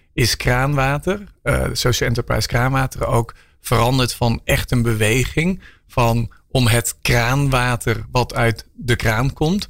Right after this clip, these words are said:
om dat mooier en beter te maken in een social enterprise wat, eh, oplossingen aanbiedt. En dat is dan vooral het centrale product, is de dispenser.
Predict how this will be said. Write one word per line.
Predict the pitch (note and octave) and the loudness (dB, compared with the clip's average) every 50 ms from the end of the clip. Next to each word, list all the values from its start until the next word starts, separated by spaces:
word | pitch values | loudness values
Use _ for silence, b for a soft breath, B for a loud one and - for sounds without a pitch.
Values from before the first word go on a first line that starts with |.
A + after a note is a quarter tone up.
| b b b b b b | b b b b b b
om | - C#3 C3 | 0 2 2
dat | A#2+ A#2 A#2 A2+ | 4 4 4 4
mooier | A2 A2 A2+ A2+ A#2 A#2 A#2+ B2 A#2 A#2+ A2+ - | 2 2 2 2 4 4 4 4 2 2 0 -2
en | - - A2+ A2 G#2+ | -4 -2 0 0 2
beter | G#2 G#2 A2 A#2+ - C#3+ - | 2 2 0 0 0 -2 -2
te | - D3 | 0 0
maken | D3 D3 D3 C#3+ D3 - - D3+ - B B B B B B | 0 2 2 0 0 0 -2 -4 -6 B B B B B B
in | _ - C#3 C#3 C3+ C3+ B2+ B2 b b b b _ _ | _ 0 0 2 2 2 0 -2 b b b b _ _
een | - C3 | -2 -2
social | - - C#3 B2+ - - B2+ | 0 2 2 2 2 0 0
enterprise | A#2 B2 B2 - C#3+ - - C3 C3 C#3 C#3 C3 - - | -2 -2 -2 -2 -4 -2 -2 -2 0 0 -2 -2 -4 -2
wat, | C#3 C3 B2 A#2+ - - b b b b - - | 0 0 0 0 -2 -6 b b b b -20 -2
eh, | - A2+ A#2 - - | 0 0 0 0 0
oplossingen | - D3 - - C#3 C#3 - - - C3 B2 - | -2 -2 0 0 -2 0 0 0 0 0 -2 0
aanbiedt. | - B2 B2+ C3 C3+ B2 C3+ C#3 E3+ F3+ - | 0 0 0 2 0 0 0 0 0 -2 -4
En | - A#2 A2+ | -2 -2 0
dat | A2+ A#2 - | 0 0 -2
is | B2 - | -2 0
dan | - A#2+ A#2 G#2+ | 0 0 0 0
vooral | - - A#2+ A2+ A2+ A#2+ C3+ C#3+ B2 G#2 - _ | 0 0 0 2 4 2 2 2 0 -2 -6 _
het | - A#2 A2+ - | -2 0 0 0
centrale | - B2+ A2+ - A#2+ A2+ A2+ A2+ | -2 -2 0 0 0 0 -2 -2
product, | A2 - - A#2 A2+ A2 - - | -4 -4 -2 0 0 -2 -2 -2
is | - D3 B2+ - | -2 -2 -2 0
de | - A#2 | -2 0
dispenser. | - A2 - - - G2+ A2 C3 - - - A#3 - | 0 0 -2 0 -2 0 0 0 0 0 -2 -4 -4